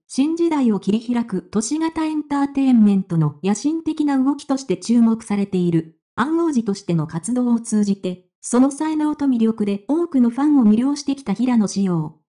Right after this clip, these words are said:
人懐っこい笑顔と演技力で人気を確立した。トベエンターテインメントは平野紫耀を象徴的なキャラクターと考えており、その可能性を最大限に発揮するために全力を尽くしています。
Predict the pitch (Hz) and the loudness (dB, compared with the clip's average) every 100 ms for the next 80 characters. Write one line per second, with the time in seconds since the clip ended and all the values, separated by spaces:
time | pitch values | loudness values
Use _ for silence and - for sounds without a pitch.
0 | _ _ - 330 339 339 330 - 339 269 | _ _ -6 -4 -2 -4 -6 -4 -2 -2
1 | 294 285 254 202 214 254 254 226 220 147 | -2 -2 -2 2 2 2 2 -2 -2 -4
2 | 143 - 226 294 294 285 277 240 254 262 | -4 2 2 2 0 -2 -2 -4 -2 -4
3 | 262 - 208 - _ _ - 202 254 320 | -6 -12 -10 -12 _ _ -2 0 2 2
4 | 330 320 302 302 294 285 247 214 202 202 | 0 -2 -4 -2 -2 2 4 4 2 0
5 | 175 156 156 - 320 311 262 294 311 285 | -2 -2 -4 -2 2 2 0 -2 0 0
6 | 220 - 240 254 262 254 247 233 220 220 | -2 -2 -2 -2 0 0 0 0 0 0
7 | 214 262 - 277 269 226 185 240 269 277 | -2 -4 -6 -4 -2 -4 -2 -2 0 -2
8 | 254 240 196 170 165 - _ - 240 269 | -2 -2 0 0 -4 -8 _ -4 2 2
9 | 269 247 277 277 269 247 226 226 - 294 | 2 0 2 0 0 0 0 -4 -4 -2
10 | 330 339 277 233 196 175 175 - - 254 | 0 0 2 4 4 2 -4 -8 -6 -2
11 | 254 247 226 208 196 - 214 294 302 294 | 0 2 4 4 2 2 0 2 -2 -2
12 | 285 277 269 - 254 - 190 165 160 156 | -4 -4 -6 -8 -8 -2 0 0 0 -6
13 | - | -20